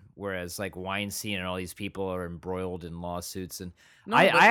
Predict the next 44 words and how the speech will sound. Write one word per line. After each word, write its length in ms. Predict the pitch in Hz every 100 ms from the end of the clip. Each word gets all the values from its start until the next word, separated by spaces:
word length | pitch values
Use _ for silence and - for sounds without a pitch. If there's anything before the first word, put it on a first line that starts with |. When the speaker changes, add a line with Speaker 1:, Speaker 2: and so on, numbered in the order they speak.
| 240
Speaker 1:
actu- 160 | -
Speaker 2:
it's 140 | 175 -
different 340 | 226 240 220
in 80 | 123
Hollywood. 460 | 113 107 101 104
It's 160 | 107 101
different 280 | 160 156 156
when 120 | 147
it's 140 | 127 123
your 80 |
per-, 160 | - 113
it's 180 | 123 110
your 80 | 113
personality 800 | - 120 - 101 104 110 104 95
out 180 | 92
there 140 | 101 95
instead 300 | 92 - 101
of 120 | 95
just 220 | 98 -
a, 80 | 90 -
a 80 |
feat 260 | 90 110 104
of 80 | 95
athleticism. 800 | 92 95 101 107 - 92 69 67
And, 140 | 80
and 180 | 92 113
you 80 | 120
still, 300 | - 165 139
even 180 | 147 156
with 140 | 143
Mel 160 | 131 120
Gibson, 320 | 139 - 98
you 80 | 98
see 140 | -
him 80 | 117
coming 200 | 120 113
down 120 | 104
that 120 | 101 101
escalator 460 | 113 117 110 95
in 80 | 95
that 180 | 95 90
Daddy's 340 | 101 107 127
Home 160 | - 90
trailer, 400 | - 92 78 -